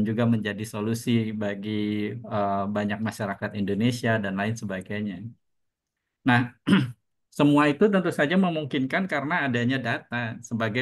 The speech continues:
bahan baku perusahaan tersebut. Nah, kalau zaman dulu datanya itu dimasukkan oleh admin gitu ya. Kalau di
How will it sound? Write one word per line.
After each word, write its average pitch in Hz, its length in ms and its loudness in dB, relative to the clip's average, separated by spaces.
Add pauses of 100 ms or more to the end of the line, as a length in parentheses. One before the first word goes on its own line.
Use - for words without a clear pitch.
bahan 113 220 0
baku 101 360 -4
perusahaan 107 360 -6
tersebut. 104 480 -6 (540)
Nah, 104 160 -6
kalau 120 240 4
zaman 123 340 6
dulu 143 220 6
datanya 131 480 2
itu 190 80 6
dimasukkan 131 640 0 (100)
oleh 135 160 -2
admin 135 480 0
gitu 104 180 -10 (120)
ya. 101 40 -6 (160)
Kalau 107 220 0
di 113 80 0